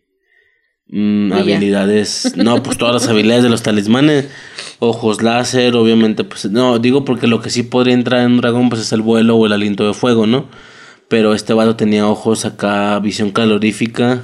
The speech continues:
Speaker 1: por el talismán del puerco. Tenía super velocidad, <laughs> tenía así un chingo de mamadas.
Speaker 2: Ajá.
Speaker 1: El segundo arco es de los hermanos de Shendu, los hechiceros demonio. Una caja, la caja Panku,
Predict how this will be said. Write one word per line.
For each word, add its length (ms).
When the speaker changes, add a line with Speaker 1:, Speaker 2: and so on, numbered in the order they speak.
Speaker 1:
por 160
el 320
talismán 400
del 160
puerco. 480
Tenía 320
super 240
velocidad, 1120
<laughs> 80
tenía 400
así 240
un 120
chingo 280
de 80
mamadas. 580
Speaker 2:
Ajá. 140
Speaker 1:
El 160
segundo 400
arco 400
es 120
de 120
los 180
hermanos 580
de 120
Shendu, 520
los 160
hechiceros 480
demonio. 480
Una 280
caja, 320
la 120
caja 300
Panku, 500